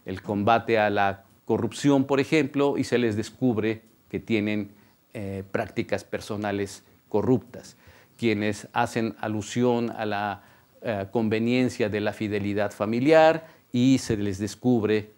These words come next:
que tienen, eh, prácticas que no son consecuentes con sus declaratorias. Esto es algo muy común también en el mundo moderno, eh,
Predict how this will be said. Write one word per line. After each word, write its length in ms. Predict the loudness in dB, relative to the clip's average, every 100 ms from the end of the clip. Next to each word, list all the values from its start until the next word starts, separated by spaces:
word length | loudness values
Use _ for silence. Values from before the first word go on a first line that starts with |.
| -12
que 80 |
tienen, 500 | -10 -2 0 0 -4 -6 -18 _ -10
eh, 640 | -6 -4 -4 -6 -6 -8 -10 -6
prácticas 580 | -4 -4 -2 -2 -2 -4
que 160 | -4 -2
no 420 | -2 -2 -2 -6 _ _ _
son 420 | -12 -6 -4 -4 -4
consecuentes 920 | -6 -4 -8 0 2 2 -2 -6 -4
con 280 | -6 -6
sus 200 | -6 -8
declaratorias. 840 | -8 -6 -6 -8 -14 -16 -18 -20 -20 -20 -20 -20 -16 -8
Esto 240 | 0 2
es 160 | 6 6
algo 420 | 6 4 0 -2
muy 500 | -4 -8 -4 0 2
común 340 | 2 2 2
también 440 | 4 4 4 4 2
en 160 | 0
el 140 | -2 -2
mundo 720 | -4 -6 -8 -6 -4 -2 -2
moderno, 840 | -4 -4 -2 4 4 6 4 0 -10 -12
eh, 400 | -6 -2 -2 -4